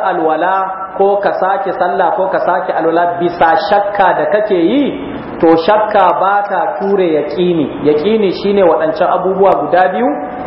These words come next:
da manzo Allah sallallahu alaihi wasallam ya faɗa. Da fata Allah madaukakin sarki ya mana muwafaqa, a, ya sa mu dace. Abu tambaya ta biyu, a, tambaya ce da mun saba ansa ta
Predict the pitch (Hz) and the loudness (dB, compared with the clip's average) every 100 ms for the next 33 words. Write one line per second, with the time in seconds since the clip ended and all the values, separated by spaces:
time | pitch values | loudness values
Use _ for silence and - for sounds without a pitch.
0 | - - 156 156 156 180 196 190 - 151 | -10 0 2 4 4 2 2 0 -2 -4
1 | - 165 160 151 156 - - 131 - - | -2 0 0 0 0 -2 -2 -2 -4 -8
2 | - - - - 135 - 170 185 175 185 | -8 -10 -10 -2 0 4 2 2 0 0
3 | 170 160 170 151 151 160 156 165 156 170 | 0 -2 -2 -2 -2 -4 0 0 2 2
4 | 160 147 165 147 139 160 180 180 180 175 | 2 2 0 -2 0 2 2 0 -2 -2
5 | 165 165 - - - - - - - 143 | -2 -4 -8 -8 -8 -8 -8 -10 0 4
6 | 143 139 143 143 165 160 151 139 147 143 | 4 4 2 2 2 2 0 -2 0 0
7 | 139 135 - - - - - - - - | -2 -8 -10 -12 -12 -12 -12 -12 -12 -14
8 | - - - - - 165 165 165 160 170 | -14 -14 -14 -6 2 4 4 4 2 0
9 | 170 190 233 202 - 185 190 202 208 214 | 2 2 4 2 0 -2 -2 -2 0 0
10 | 196 - 214 - - - - - - - | -2 -8 -10 -10 -12 -12 -14 -14 -14 -4
11 | - 156 151 151 151 147 147 165 160 175 | 0 4 4 4 2 0 -2 -2 0 0
12 | 208 196 - 185 185 180 165 175 180 185 | 2 0 -2 -4 -2 0 0 0 0 0
13 | 180 185 175 190 185 151 170 180 180 165 | 0 2 4 4 2 0 -2 -4 -2 0
14 | - | 0